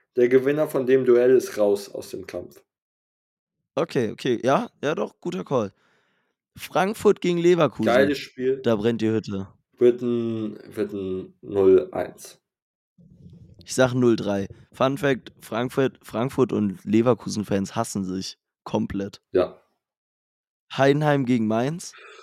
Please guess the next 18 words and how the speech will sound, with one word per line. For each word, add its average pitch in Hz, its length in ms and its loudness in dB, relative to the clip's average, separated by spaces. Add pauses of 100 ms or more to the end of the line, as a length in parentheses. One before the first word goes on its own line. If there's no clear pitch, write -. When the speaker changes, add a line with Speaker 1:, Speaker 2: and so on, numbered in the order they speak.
(100)
Speaker 2:
letztes 113 300 -2
Spiel. 131 280 -2 (2250)
Zwei 110 220 2
null 104 160 4
Heidenheim. 95 400 0
Speaker 1:
Obwohl 170 440 2
Amiri 208 420 0
und 190 120 2
alle 170 200 0
fehlen, 175 680 2
tippe 175 320 0
ich 160 200 -2
auf 143 320 -4
Mainz 143 480 -2
mit 139 160 -6
einem 123 360 -4
eins 131 500 -6
zu 120 280 -12